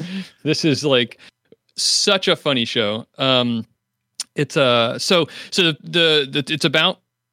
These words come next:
the two band members, um, Jermaine Clement and Brett McKenzie. If you've, if you recognize the name Jermaine Clement, then it's because of What We Do in the Shadows, uh, directs What We Do in the Shadows. Um, and they are the two members of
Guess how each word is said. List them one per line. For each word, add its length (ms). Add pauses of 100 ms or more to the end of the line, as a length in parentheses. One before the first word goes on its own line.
(160)
the 160
two 460 (480)
band 200
members, 360
um, 300
Jermaine 340
Clement 300
and 100
Brett 160
McKenzie. 400
If 120
you've, 240
if 140
you 240 (460)
recognize 540
the 100
name 200
Jermaine 380
Clement, 400
then 460
it's 220
because 580
of 340
What 140
We 80
Do 100
in 60
the 80
Shadows, 460 (100)
uh, 420 (280)
directs 480 (180)
What 100
We 80
Do 120
in 80
the 60
Shadows. 400 (600)
Um, 440
and 220
they 180
are 140
the 80
two 160
members 420
of 480